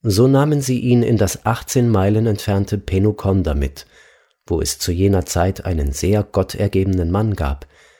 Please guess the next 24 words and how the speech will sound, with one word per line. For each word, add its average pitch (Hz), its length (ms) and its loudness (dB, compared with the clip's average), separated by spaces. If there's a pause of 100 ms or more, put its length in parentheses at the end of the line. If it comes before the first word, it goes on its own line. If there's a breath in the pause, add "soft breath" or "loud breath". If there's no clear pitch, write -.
(160 soft breath)
der 78 100 0
jeden 113 340 2
Donnerstag 101 680 -2
große 110 420 0
Menschenmengen 92 760 0
mit 85 140 -4
seiner 78 340 -2
Andacht 92 440 -2
für 90 200 -4
Sai 82 300 -4
Baba 80 400 -2
anzog. - 600 -8 (2000)
Der 95 120 4
Mann 107 320 0
schaute 113 380 0
Satya 107 420 0
an 113 300 -2
und 113 320 -2
meinte, 85 580 -4 (420)
er 104 120 2
bezweifle 127 680 -2
dessen 117 320 -2
geistige 104 560 -2
Gesundheit. 104 840 -2